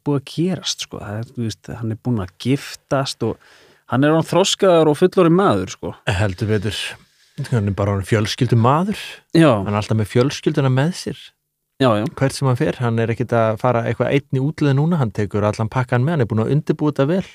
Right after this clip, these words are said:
Speaker 1: Já.
Speaker 2: Og hérna
Speaker 1: Hann er bara í bili úr sögunni.
Speaker 2: Já,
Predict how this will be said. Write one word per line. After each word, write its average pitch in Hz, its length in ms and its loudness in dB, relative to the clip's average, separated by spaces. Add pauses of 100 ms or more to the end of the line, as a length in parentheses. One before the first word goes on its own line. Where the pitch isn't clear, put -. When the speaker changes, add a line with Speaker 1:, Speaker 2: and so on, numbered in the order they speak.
(420)
Speaker 1:
Já. - 160 0 (1000)
Speaker 2:
Og 101 220 0
hérna 98 420 0 (540)
Speaker 1:
Hann 131 300 2
er 139 120 0
bara 131 460 0
í 117 180 -4 (720)
bili 110 420 0 (840)
úr 139 260 2
sögunni. - 580 0 (760)
Speaker 2:
Já, 95 180 0